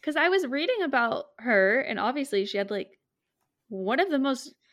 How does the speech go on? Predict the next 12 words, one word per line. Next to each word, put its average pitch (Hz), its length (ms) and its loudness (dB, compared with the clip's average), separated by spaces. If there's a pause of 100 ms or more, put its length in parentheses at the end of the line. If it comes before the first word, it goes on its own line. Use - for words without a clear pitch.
(140)
traumatic 214 500 -2
childhoods 185 500 -6
that 202 100 -6
we've 185 140 -10
probably 196 320 0
ever 214 260 2
talked 202 300 -6
<laughs> - 0 -
about 262 540 2
during 247 240 4
the 226 60 -2
podcast. 233 840 -2